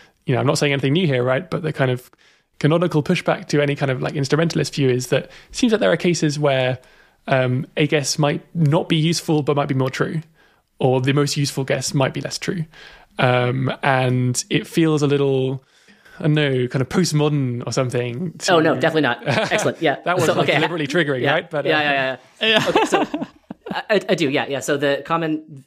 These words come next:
Speaker 2: uh, concern against instrumentalism is that it just leads to relativism, that it's, um, my usefulness versus your usefulness. Um, and that is very much the reason why I'm not an instrumentalist in the domain of epistemology. Knowledge is not just about usefulness. Knowledge is about what's actually true.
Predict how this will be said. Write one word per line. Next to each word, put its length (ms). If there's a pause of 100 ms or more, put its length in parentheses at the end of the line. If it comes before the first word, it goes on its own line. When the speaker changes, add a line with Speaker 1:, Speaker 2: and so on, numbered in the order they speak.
(140)
Speaker 2:
uh, 220
concern 360
against 480
instrumentalism 920
is 400
that 260
it 80
just 180
leads 200
to 80
relativism, 600
that 260 (320)
it's, 280
um, 320
my 120
usefulness 480
versus 200
your 140
usefulness. 680
Um, 400 (260)
and 100
that 100
is 140
very 300
much 280
the 100
reason 220
why 120
I'm 100
not 220
an 60
instrumentalist 800
in 180
the 100
domain 240
of 80
epistemology. 800
Knowledge 360
is 100
not 160
just 180
about 160
usefulness. 560
Knowledge 300
is 80
about 200
what's 240
actually 460 (500)
true. 340